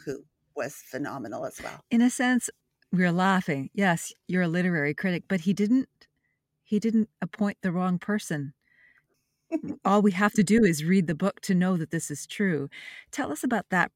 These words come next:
Speaker 2: process, about taking that responsibility seriously and then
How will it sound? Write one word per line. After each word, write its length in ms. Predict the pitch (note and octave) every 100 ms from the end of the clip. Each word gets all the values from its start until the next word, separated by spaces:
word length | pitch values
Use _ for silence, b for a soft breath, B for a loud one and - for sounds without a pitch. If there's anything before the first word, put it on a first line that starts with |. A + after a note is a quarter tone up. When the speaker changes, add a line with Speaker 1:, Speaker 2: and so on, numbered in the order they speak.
| _ -
Speaker 2:
process, 920 | - G#3+ G3 - E3 D3 C#3+ - - - _ _ -
about 300 | F3+ F#3 -
taking 640 | - A#3 A#3+ A3+ A3 - _ _ -
that 180 | E3+ -
responsibility 1120 | E3+ - F3 E3 - E3 D#3+ D#3+ C#3+ C#3 D3 _ _ _ _ _ _ _ _
seriously 880 | - - A3 G#3 G3+ F#3+ - F3+ F3 -
and 220 | E3+ D#3+
then 480 | E3+ E3 E3 E3